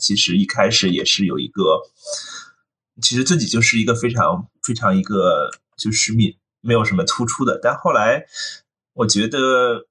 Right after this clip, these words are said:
我觉得后来可能是找到了一些方法吧，或者说突然开窍了哈。我觉得我应该成绩最好的时候是在高中的时候。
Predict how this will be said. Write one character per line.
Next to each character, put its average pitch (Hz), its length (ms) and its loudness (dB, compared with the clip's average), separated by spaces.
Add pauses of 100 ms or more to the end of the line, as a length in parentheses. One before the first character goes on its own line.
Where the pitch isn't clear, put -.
(160)
我 127 80 -2
觉 110 140 -2
得 160 100 0
后 165 140 -2
来 156 100 2
可 160 140 -6
能 107 100 0
是 - 140 -4
找 - 180 0
到 90 120 2
了 120 80 0
一 117 40 -2
些 117 260 0
方 147 320 -2
法 - 160 0
吧， - 160 -4
或 156 120 2
者 117 80 2
说 139 140 -2
突 180 180 0
然 156 100 2
开 170 180 -2
窍 190 180 0 (120)
了 - 60 -2
哈。 98 120 -2
我 - 140 -2
觉 190 140 0
得 170 80 2
我 101 260 2 (540)
应 156 100 -4
该 170 100 4
成 127 200 0
绩 147 80 -2
最 175 160 0
好 - 180 2
的 - 80 -10
时 - 140 -6
候 110 120 0
是 120 200 2
在 98 280 2
高 120 220 0
中 120 240 -4
的 113 160 -2
时 - 180 -4
候。 - 280 -10